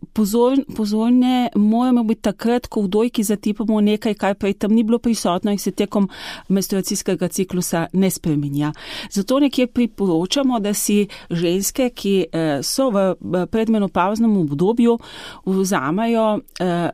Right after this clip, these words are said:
čas za pregled dojk nekje deseti dan, eh, menstruacije, takrat, ko dojke že uplahnejo, k-, ko, ko niso več tako napete in občutljive in takrat so tudi, eh, eh, se jih tudi, eh, lažje pregleda, eh, m,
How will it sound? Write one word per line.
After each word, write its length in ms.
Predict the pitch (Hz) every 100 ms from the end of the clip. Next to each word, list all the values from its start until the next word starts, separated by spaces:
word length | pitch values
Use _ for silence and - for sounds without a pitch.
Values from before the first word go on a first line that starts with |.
| -
čas 280 | - 240 220
za 140 | 202
pregled 380 | 202 190 202 214
dojk 360 | 175 196 226 -
nekje 240 | 185 185
deseti 460 | 165 175 156 165 214
dan, 340 | 190 185 196
eh, 260 | 196 170 160
menstruacije, 760 | 180 170 180 151 143 - 214 208
takrat, 320 | 175 208 -
ko 120 | 190
dojke 320 | 190 208 190
že 220 | 175 196 214
uplahnejo, 720 | - 214 190 185 214 208 202
k-, 340 | - 180 175 -
ko, 380 | - 175 165 -
ko 220 | - 165 160 - -
niso 300 | 196 220 214
več 180 | 208
tako 380 | - - 214 208
napete 520 | 160 175 - 208 208 202
in 120 | 190
občutljive 600 | 165 170 - - 190 202
in 100 | 202
takrat 320 | 185 - 202
so 140 | - 185
tudi, 300 | 185 185 180 - - - -
eh, 100 | 175 170 -
eh, 240 | 170 170 -
se 200 | - 190
jih 100 | -
tudi, 320 | 185 170 175
eh, 320 | - 165 156
lažje 440 | 180 175 170 165 165
pregleda, 720 | 180 165 151 160 151 147 113
eh, 80 | - 147 143 135 - -
m, 240 | 147